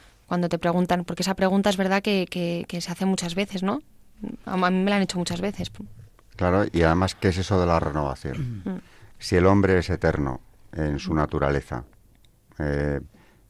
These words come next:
Speaker 2: muchas veces lo que sí está muy trabajado por el error del mundo en el que ha vivido y por las corrientes de pensamiento que han sido destructivas muchas veces, pero,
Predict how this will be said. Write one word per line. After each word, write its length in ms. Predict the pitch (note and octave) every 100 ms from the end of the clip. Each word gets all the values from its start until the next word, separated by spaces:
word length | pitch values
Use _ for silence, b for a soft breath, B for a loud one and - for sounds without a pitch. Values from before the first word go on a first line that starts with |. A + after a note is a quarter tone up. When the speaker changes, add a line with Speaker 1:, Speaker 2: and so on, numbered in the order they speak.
| -
Speaker 2:
muchas 260 | D#2 E2+ D2
veces 240 | D2+ E2+
lo 80 | F2+
que 120 | F2
sí 300 | D#2+ F#2 G2+ F2+
está 500 | D#2+ E2 E2 F2+ F2+
muy 300 | E2 D#2 D#2+
trabajado 640 | E2 E2 E2 F2+ F2 F#2
por 220 | G2+ E2+
el 80 | C2+
error 560 | C#2 C#2 F2 F2+ F#2 D2+
del 140 | C#2+
mundo 240 | C#2 C#2 E2+
en 60 |
el 80 | E2
que 80 | F#2+
ha 40 |
vivido 440 | F#2 C#2+ F2+ F#2+ - - - - - -
y 80 | -
por 160 | - D2+
las 160 | C#2+
corrientes 500 | - D#2 C#2 D2+ D2+
de 100 | D#2+
pensamiento 600 | E2+ D#2+ D#2 E2 E2+ G2+
que 80 | G2
han 80 | E2
sido 240 | D#2+ D#2+
destructivas 580 | D#2 - D2+ - D#2+ C#2+
muchas 260 | C#2+ D2 B1+
veces, 360 | E2+ G#2+ G2 - b b b b -
pero, 380 | E2+ F2 -